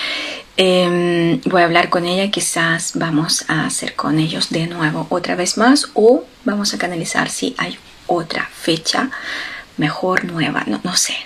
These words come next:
no, no lo sé, ¿ya? Así que síguenme en Instagram, no sé qué hacer con Facebook,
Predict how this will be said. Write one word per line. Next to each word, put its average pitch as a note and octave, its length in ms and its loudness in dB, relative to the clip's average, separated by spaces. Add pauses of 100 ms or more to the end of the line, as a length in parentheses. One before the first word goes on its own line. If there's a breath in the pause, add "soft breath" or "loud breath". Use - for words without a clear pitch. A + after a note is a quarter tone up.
(260)
no, - 140 -4
no F3+ 120 -2
lo - 100 -6
sé, - 180 -2 (280)
¿ya? C4+ 140 -4 (720 loud breath)
Así G#3 320 4
que - 340 -2 (640 loud breath)
síguenme E3+ 1200 4
en D#3 300 4
Instagram, F#3 720 4
no G3 100 4
sé - 180 2
qué - 100 0
hacer - 280 -2
con D3+ 180 -2
Facebook, F3 640 2